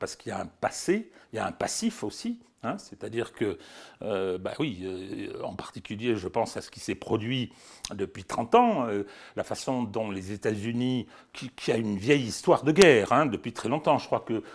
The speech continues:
dans toute son histoire elle a dû rester sept ans sans, <laughs> sans être en guerre, mais depuis trente ans c'est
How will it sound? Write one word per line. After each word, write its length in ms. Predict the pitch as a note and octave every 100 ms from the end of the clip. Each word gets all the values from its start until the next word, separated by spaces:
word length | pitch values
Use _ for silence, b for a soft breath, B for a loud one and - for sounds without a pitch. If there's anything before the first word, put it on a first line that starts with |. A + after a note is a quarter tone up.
| B -
dans 140 | G2+
toute 200 | - B2
son 160 | - A#2
histoire 460 | G#2+ - D#3 D3
elle 100 | B2
a 60 | A2
dû 340 | A2 A2+ A2
rester 480 | F#2+ G#2 - C#3 C3
sept 380 | A#2+ - C#3+ -
ans 100 | D#3+
sans, 500 | - A#2+ A#2 A2 G#2+
<laughs> 20 |
sans 520 | - - - C3 B2+
être 240 | B2+ - -
en 80 |
guerre, 320 | A#2+ E3+ A3+ G3 B B B -
mais 140 | A#2+
depuis 260 | A#2+ B2 A2+
trente 260 | G#2+ G#2
ans 120 | F#3+
c'est 340 | F#3 - D#3+